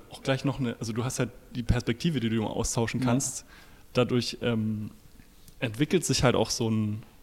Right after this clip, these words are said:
Speaker 1: ähm, ja, so ein Prozess, der, der,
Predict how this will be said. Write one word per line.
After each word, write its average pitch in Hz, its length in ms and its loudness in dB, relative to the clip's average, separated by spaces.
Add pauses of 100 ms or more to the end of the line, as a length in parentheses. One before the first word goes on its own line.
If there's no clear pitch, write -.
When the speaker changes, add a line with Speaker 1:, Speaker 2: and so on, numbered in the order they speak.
(420)
Speaker 1:
ähm, 98 380 -4 (460)
ja, 104 220 0
so 113 80 0
ein 113 100 0
Prozess, - 600 2 (840)
der, 123 80 2 (160)
der, 120 80 4